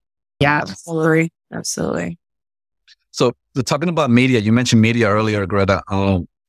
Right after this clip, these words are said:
Speaker 2: so, and we mentioned earlier the, you know, the anti-war movement back in, you know, particularly in the sixties, you know, there was another act before the sixties, there was another one in, in the actual, uh,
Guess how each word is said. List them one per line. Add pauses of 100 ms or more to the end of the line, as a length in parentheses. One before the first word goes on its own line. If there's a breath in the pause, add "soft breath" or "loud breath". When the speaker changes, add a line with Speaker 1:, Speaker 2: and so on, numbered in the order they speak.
Speaker 2:
so, (640)
and
we
mentioned
earlier
the, (180)
you
know,
the
anti-war (460)
movement
back
in,
you
know,
particularly
in
the
sixties,
you
know,
there
was
another
act (120)
before
the
sixties,
there
was
another
one
in,
in
the
actual,
uh,